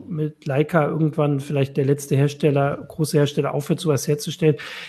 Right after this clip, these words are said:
geht ja wahrscheinlich auch ein bisschen das Know-how verloren zu einem gewissen, ähm, Punkt für die Herstellung auf diesem wirklich hohen Niveau, so, oder?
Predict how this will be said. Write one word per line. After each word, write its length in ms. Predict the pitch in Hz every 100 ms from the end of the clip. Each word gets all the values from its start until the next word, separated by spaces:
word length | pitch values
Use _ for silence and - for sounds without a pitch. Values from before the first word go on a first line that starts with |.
| - _
geht 240 | - 139 185
ja 160 | 160
wahrscheinlich 440 | 151 - 143 147 185
auch 140 | 135
ein 80 | 135
bisschen 400 | 151 - 165 143
das 480 | 135 - - _ _ _
Know-how 840 | 151 135 107 139 175 170 135 - - _ _ _ _ _
verloren 840 | - - - - 131 127 135 127 123
zu 120 | -
einem 200 | 127 123
gewissen, 600 | 131 135 - 147 135 226 175
ähm, 280 | 147 135 135
Punkt 300 | 165 139 -
für 260 | - 156
die 180 | 127 139
Herstellung 540 | 139 147 - 147 139
auf 140 | - -
diesem 460 | 151 127 131 123 - - _ _ _ _ -
wirklich 720 | 160 143 147 156 - - - _ _ _ _ - -
hohen 320 | 180 160 139
Niveau, 640 | 135 123 151 131 117 120
so, 480 | - 147 127 127 - _ _ _ _ _ 98
oder? 600 | 143 135 170 170 -